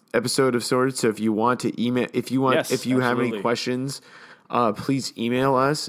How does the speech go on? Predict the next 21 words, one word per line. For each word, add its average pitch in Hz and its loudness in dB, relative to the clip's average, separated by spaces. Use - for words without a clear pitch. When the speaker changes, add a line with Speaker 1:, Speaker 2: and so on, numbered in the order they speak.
Speaker 1:
at 120 0
locked 117 0
on 113 0
blazers 113 0
at 101 -2
gmail 113 0
dot 107 0
com, 113 0
or 117 2
you 113 0
can 113 -2
tweet - -4
at 117 0
locked 113 0
on 104 0
blazers 107 2
or 120 2
at 117 0
Dane 120 0
or 110 0
myself. 117 0